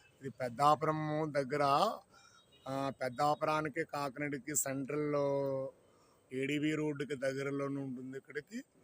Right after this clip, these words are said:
Thank you very much. ఇక్కడ చాలా హిస్టారికల్లో, this is very most famous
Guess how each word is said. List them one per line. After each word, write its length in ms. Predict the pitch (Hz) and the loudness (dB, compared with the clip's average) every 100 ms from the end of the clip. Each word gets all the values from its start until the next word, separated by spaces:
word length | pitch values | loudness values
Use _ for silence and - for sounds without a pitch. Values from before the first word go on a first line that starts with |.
| _ _ _ 123 | _ _ _ -8
Thank 240 | 127 123 | -6 -4
you 140 | 135 131 | -4 -4
very 180 | 131 | -4
much. 280 | 151 185 - - _ _ _ _ | -4 2 2 2 _ _ _ _
ఇక్కడ 160 | 127 117 127 | -14 -8 -4
చాలా 260 | 131 143 | -2 0
హిస్టారికల్లో, 1000 | 139 110 - 147 139 139 147 143 139 135 | 0 2 0 0 -2 -4 -4 -2 -2 -2
this 220 | 123 131 - | -4 -6 -4
is 120 | 139 | -4
very 300 | 139 139 143 | -4 -4 -2
most 540 | 139 139 147 - - 156 | -2 -2 0 0 0 -2
famous 560 | 151 - 135 139 151 | -4 -4 -4 -2 2